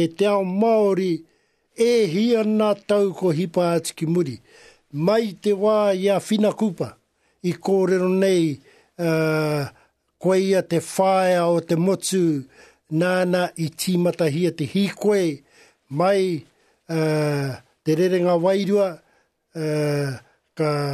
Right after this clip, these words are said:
kapi atu katoa te tai hau, hauāru, te tai rāwhiti, ka tau atu ki roto o te upoko o tika, tēro nā hikoe. Um, mai aua wā, haere ake nā, nā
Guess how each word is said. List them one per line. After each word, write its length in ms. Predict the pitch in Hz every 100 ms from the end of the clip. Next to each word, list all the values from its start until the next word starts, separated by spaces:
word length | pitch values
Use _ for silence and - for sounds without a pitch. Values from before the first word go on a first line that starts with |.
| 135 123 - _
kapi 420 | _ 196 - 196 202
atu 300 | 196 196 175
katoa 400 | 175 - 190 175
te 160 | 165
tai 240 | - 196 180
hau, 540 | 143 190 190 185 180
hauāru, 580 | 139 190 196 196 202 185
te 160 | - 147
tai 220 | 185 190
rāwhiti, 640 | 180 196 196 202 175 185 156 - - _
ka 200 | - 160
tau 380 | 160 196 196 190
atu 240 | 175 185
ki 160 | 165 175
roto 360 | 180 175 180 165
o 40 |
te 140 | 165 180
upoko 460 | 180 - 165 175
o 120 | 165 160
tika, 480 | 190 170 - 147 113 _ - _
tēro 400 | - 170 170 156
nā 180 | 160 160 143
hikoe. 500 | 143 175 - 143 113 _ _ _ _ _
Um, 880 | 156 156 151 151 147 147 147 139 127 - _ _ - _
mai 260 | 175 202 208
aua 300 | 202 202 196
wā, 240 | 190 226 220 208 - _ _ _ _
haere 420 | 123 185 196 196
ake 300 | 190 185 185 175
nā, 240 | 175 170 165 160 151 139 - _ _ _ _ _ -
nā 180 | 165